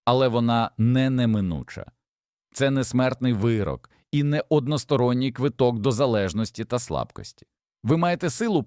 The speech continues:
повністю змінити свою траєкторію. І все починається з простих, але потужних рішень, які ви приймаєте сьогодні. Авокадо — ваш союзник у цій битві. Використовуйте його мудро,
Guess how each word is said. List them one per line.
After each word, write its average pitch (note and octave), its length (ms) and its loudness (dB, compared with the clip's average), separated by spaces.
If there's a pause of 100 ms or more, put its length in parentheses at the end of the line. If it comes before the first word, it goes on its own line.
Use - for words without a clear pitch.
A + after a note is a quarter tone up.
(120)
повністю F#3 580 4
змінити A#2 480 0
свою F2+ 240 -4
траєкторію. B1 600 -6 (640)
І C#3+ 80 0
все A3 180 0
починається G3 800 -2 (120)
з - 120 -14
простих, G3 840 -2
але A2+ 320 2
потужних G2 920 -2
рішень, F#2 500 -4 (320)
які A#2 340 0
ви C3 320 0
приймаєте G2+ 680 -2
сьогодні. C2+ 480 -8 (880)
Авокадо — F2+ 640 0 (320)
ваш B2 260 0
союзник F2+ 540 -4
у D2+ 60 -8
цій C#2+ 200 -8
битві. A#1 400 -12 (760)
Використовуйте C3+ 800 0
його G2+ 220 2
мудро, G#2 580 2